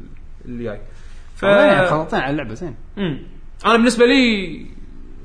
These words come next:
Speaker 1: خ-، راح أخش فلوسي.
Speaker 2: خش فلوسك.
Speaker 1: إيه،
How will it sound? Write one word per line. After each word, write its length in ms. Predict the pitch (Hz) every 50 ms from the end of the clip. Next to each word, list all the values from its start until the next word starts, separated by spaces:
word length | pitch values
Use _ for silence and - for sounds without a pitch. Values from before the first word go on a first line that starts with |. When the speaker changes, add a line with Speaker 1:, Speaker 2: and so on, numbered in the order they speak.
| - - - -
Speaker 1:
خ-، 120 | - -
راح 260 | 175 - 143 160 160
أخش 260 | 170 170 180 165 -
فلوسي. 640 | 175 151 185 190 185 185 185 185 175 170 170 156 151
Speaker 2:
خش 140 | - 165 156
فلوسك. 380 | 170 165 160 - - - - -
Speaker 1:
إيه، 200 | 151 123 117